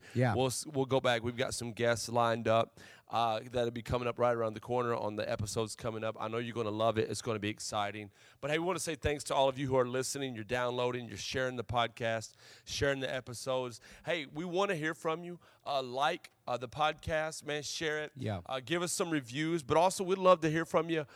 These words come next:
Speaker 2: Uh, maybe hear some stories of, of things that maybe you might have heard and you implemented and it works.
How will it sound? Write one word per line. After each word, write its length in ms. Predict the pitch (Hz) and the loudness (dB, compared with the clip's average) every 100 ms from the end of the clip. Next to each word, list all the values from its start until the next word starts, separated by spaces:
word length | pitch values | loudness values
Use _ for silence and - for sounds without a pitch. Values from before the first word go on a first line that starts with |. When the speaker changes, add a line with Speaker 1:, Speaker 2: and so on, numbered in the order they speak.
| - - | -20 -4
Speaker 2:
Uh, 80 | 139 | -2
maybe 200 | 151 156 | 0 0
hear 120 | 160 | 0
some 160 | 170 165 | -2 -6
stories 460 | - 165 160 160 139 | -2 2 4 2 0
of, 220 | 127 117 - - | -6 -8 -20 -8
of 160 | - 131 | -4 0
things 320 | 156 175 160 | 0 0 -2
that 160 | 139 139 | -2 0
maybe 240 | 147 156 | -2 -2
you 480 | 143 120 143 156 143 | -6 -8 -6 -6 2
might 180 | 143 151 | 2 2
have 100 | 135 | 2
heard 400 | 147 147 156 135 - - | 4 6 4 -2 -16 -18
and 200 | - 143 | -2 -2
you 120 | 143 139 | 0 -2
implemented 460 | 139 156 160 165 | -2 2 2 4
and 100 | 143 | 4
it 100 | 120 | 2
works. 540 | 117 143 170 - - | 6 6 6 0 -10